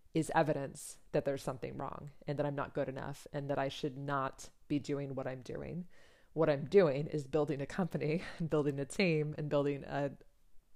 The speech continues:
app that we desperately need. And that is a marathon. That is an all-consuming lifestyle choice. It takes all that I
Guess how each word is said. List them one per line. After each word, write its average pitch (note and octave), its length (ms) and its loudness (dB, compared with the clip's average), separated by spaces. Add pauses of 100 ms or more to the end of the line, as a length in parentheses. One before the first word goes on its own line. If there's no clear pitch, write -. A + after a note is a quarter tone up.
(200)
app D#3+ 300 6
that D#3+ 160 0
we D3 140 0
desperately D#3 640 2
need. C3+ 280 -8 (1400)
And F#3+ 140 2
that G#3 160 10
is F#3+ 120 6
a F#3 40 4
marathon. D#3+ 640 4 (220)
That F#3 160 10
is E3 120 4
an E3+ 100 -2
all-consuming E3 1080 2 (300)
lifestyle D#3 1040 4
choice. - 640 -8 (760)
It E3 180 0
takes - 500 2 (140)
all D#3+ 480 6 (220)
that D#3 120 2
I C#3+ 480 4